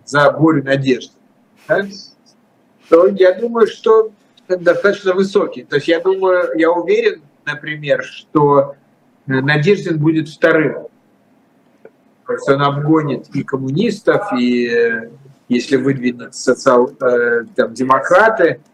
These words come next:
потому что у тех-то вообще нет мотива голосовать.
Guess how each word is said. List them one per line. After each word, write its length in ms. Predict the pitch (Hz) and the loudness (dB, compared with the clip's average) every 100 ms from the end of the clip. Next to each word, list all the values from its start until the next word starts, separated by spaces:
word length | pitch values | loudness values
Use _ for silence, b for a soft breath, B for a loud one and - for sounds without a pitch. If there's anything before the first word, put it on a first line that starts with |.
| _ _ _ _ - | _ _ _ _ -2
потому 300 | 139 170 - | 0 2 2
что 140 | 170 | 2
у 60 | 156 | 2
тех-то 340 | 226 208 185 | 2 2 2
вообще 400 | 160 170 - 254 | 2 2 0 0
нет 180 | 208 143 | 0 0
мотива 480 | 151 151 165 143 127 | 0 0 0 2 0
голосовать. 920 | 131 131 127 - 131 123 - - | 0 0 0 0 0 0 -2 -8